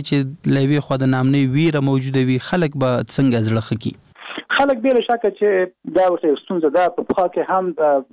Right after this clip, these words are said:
Speaker 2: نامنۍ یو ګواښ و. په دوه زره څوارلسم کال کې هم د خ-، خلکو ته ځینې ستونزې راپېښې شولې د نامنۍ له اړخ نه. مخکې له هغه نه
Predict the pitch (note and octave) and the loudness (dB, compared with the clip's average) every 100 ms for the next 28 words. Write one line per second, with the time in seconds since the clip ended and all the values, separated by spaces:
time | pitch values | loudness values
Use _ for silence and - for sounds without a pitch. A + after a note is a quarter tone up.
0 | D3+ C#3+ D3+ E3 D#3+ C3 B2 C#3+ D#3 D3+ | 0 0 0 0 2 2 0 0 0 0
1 | D3+ E3 E3 E3+ _ _ _ _ - C#3+ | 2 2 2 -2 _ _ _ _ -4 0
2 | D3+ D3 C3+ D3 C3 - E3+ E3+ D#3+ D#3+ | 2 2 2 0 -2 -4 -2 -2 0 0
3 | D3+ D#3+ D3+ C#3 - _ - C3 B2+ - | 0 0 -2 -4 -4 _ -2 0 0 0
4 | D3+ - C#3 D3 - E3+ D3 B2 F#3+ G3 | -2 -2 0 0 -2 -2 0 2 0 0
5 | - E3+ D3 D3 C#3 D3 C#3+ - D3 C#3 | -2 -2 0 0 2 2 2 0 -2 -2
6 | C3+ _ _ _ _ D#3+ A3 A3 F3+ F#3 | -2 _ _ _ _ -2 0 0 0 0